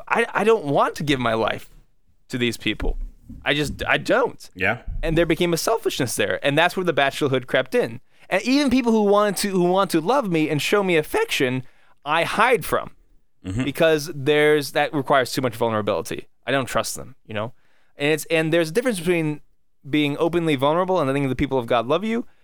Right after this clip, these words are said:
Speaker 1: There's a difference between that and putting up impo-, barriers. Like, putting up certain barriers is important, okay?
Speaker 2: Right.
Speaker 1: Uh,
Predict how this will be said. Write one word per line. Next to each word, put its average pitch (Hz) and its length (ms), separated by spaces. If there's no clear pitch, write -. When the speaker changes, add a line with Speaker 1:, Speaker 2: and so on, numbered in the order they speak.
Speaker 1:
There's 143 200
a - 20
difference 202 220
between 151 180
that 139 240
and 123 80
putting 131 200
up 120 100
impo-, 127 260
barriers. 101 680
Like, 120 160
putting 190 200
up 180 100
certain 165 240
barriers 139 320
is 120 180
important, - 480
okay? - 240
Speaker 2:
Right. 92 300
Speaker 1:
Uh, 113 380